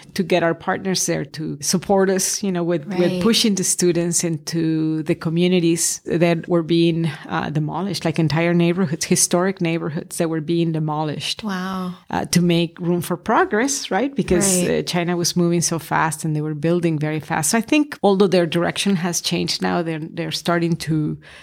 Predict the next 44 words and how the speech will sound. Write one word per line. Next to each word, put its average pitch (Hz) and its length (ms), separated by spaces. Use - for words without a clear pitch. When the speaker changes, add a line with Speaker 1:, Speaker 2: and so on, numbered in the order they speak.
Speaker 1:
preserve, 185 720
um, 160 640
a 160 80
lot 160 340
of 156 260
the 160 80
things 165 340
that 165 100
are 156 140
left. 160 460
Uh, 160 300
there 175 100
was 185 140
also 185 280
a 165 60
lot 156 320
of 151 100
things 151 420
that 156 180
just - 260
didn't 156 240
make 156 240
it, - 140
right? 165 140
That 170 160
were, 175 80
Speaker 2:
Wow. 165 240
Speaker 1:
that 175 140
were 156 140
demolished. 160 680
And 180 120
so 175 200
our 170 80
students 214 440
basically 175 520
em-, 165 220
embarked 170 560
in 165 140
interviewing 165 560
a 160 100
lot 151 200
of 147 120
people 175 560
and 147 220